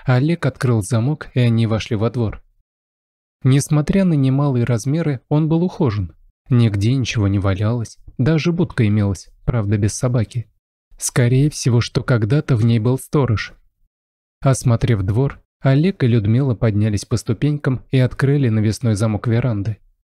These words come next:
В ней было просторно. Недалеко от окна, прямо на столе, стояла электрическая плитка. Чуть подаль широкий шкаф, в котором они нашли пустые стеклянные банки, покрытые пылью.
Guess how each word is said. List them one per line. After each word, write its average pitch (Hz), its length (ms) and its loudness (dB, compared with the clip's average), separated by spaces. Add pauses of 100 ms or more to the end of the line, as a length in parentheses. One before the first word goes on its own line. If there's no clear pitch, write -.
(380)
В 120 120 4
ней 156 180 4
было 175 200 0
просторно. 101 680 -2 (340)
Недалеко 110 540 2
от 104 160 -2
окна, 113 360 0
прямо 123 340 -2
на 110 120 -2
столе, 127 440 0 (120)
стояла 143 560 2
электрическая 127 720 0
плитка. 123 460 -2 (600)
Чуть 117 300 -2
подаль 139 360 0
широкий 110 460 0
шкаф, - 440 -4 (120)
в - 120 -2
котором 110 440 2
они 104 140 2
нашли 104 360 -2
пустые 110 380 -2
стеклянные 101 560 -2
банки, 123 400 -4
покрытые 120 520 -2
пылью. 98 400 -4